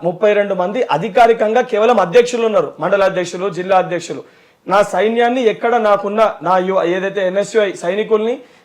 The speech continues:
ఏ రకంగా పని చేయాల్సిన బాధ్యత కూడా రాష్ట్ర అధ్యక్షుల స్థాయిలో నేను, నాకు ఉంది.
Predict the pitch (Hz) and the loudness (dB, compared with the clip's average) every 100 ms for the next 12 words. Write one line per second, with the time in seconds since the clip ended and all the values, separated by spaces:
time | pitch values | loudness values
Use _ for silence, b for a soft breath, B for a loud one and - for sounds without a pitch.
0 | - 196 226 226 240 247 - 202 233 269 | -2 2 4 2 2 0 0 -2 2 2
1 | 269 269 254 233 196 220 240 240 247 226 | 4 4 4 2 2 4 4 4 2 4
2 | 220 220 226 202 196 214 202 - 185 180 | 2 2 -2 -2 -4 -6 -6 -2 -2 -2
3 | 180 165 147 131 _ 147 147 143 107 | -4 -6 -8 -14 _ -10 -8 -10 -12